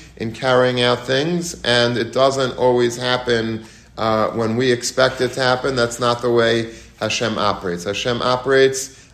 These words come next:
uh, on his own timetable, and, and we have to learn, learn to be patient about, about the process and to not, uh, and to not expect things, uh, in real time.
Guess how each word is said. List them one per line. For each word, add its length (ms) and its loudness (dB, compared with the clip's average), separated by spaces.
uh, 220 -2
on 140 -2
his 200 -4
own 300 0
timetable, 1040 0
and, 680 2
and 160 -2
we 100 -4
have 260 -2
to 380 6
learn, 680 0
learn 300 0
to 100 -8
be 100 0
patient 720 0
about, 540 2
about 340 2
the 80 -2
process 720 0
and 240 -4
to 100 -10
not, 400 2
uh, 120 -8
and 160 -2
to 100 -8
not 200 2
expect 460 0
things, 520 -4
uh, 360 0
in 120 -6
real 220 0
time. 520 -4